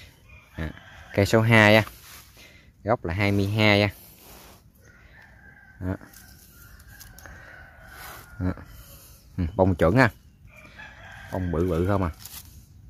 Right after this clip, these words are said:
Cây số hai á. Gốc là hai mươi hai. Đó. Nói chung là chiều cao nó khoảng, à, sáu tấc á, tương đương nhau hết à. Đó, quay cho mọi người xem nè. Ừ.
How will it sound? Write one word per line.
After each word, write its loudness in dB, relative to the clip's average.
Cây -6
số -2
hai 4
á. -2
Gốc -6
là -4
hai -4
mươi -2
hai. 2
Đó. -8
Nói -2
chung 2
là 4
chiều 2
cao 6
nó 2
khoảng, -2
à, 0
sáu 2
tấc 2
á, 6
tương -4
đương 4
nhau 0
hết 4
à. -2
Đó, -8
quay -4
cho -2
mọi -4
người -4
xem -4
nè. -6
Ừ. -8